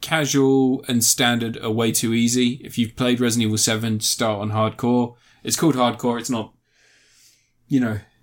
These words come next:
you, if you wanna live hardcore, you gotta be hardcore. And The Legend of the Rent was way hardcore, so just play on hardcore. <laughs> Um,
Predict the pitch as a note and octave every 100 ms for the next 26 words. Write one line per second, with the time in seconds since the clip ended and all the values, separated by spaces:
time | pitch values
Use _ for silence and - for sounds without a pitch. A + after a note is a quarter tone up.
0 | - B2 C#3+ D3+ D3+ F#3+ F3+ E3+ E3 A#2+
1 | C3 A#2+ - A#2 A2 A#2 B2+ B2 B2+ A#2+
2 | B2+ A2 A2 G#2 - A2+ G#2+ G#2+ - A#2
3 | A#2+ A#2+ B2+ B2 A2+ A2 A2 G#2+ G#2+ G#2+
4 | G#2+ G#2+ - A2 G#2 G#2+ G2 - G2+ D#2
5 | - - G2+ G#2+ G#2+ A#2+ G#2 G#2 G2+ F#2+
6 | - A2 - - - C3 - A#2+ A#2+ B2
7 | B2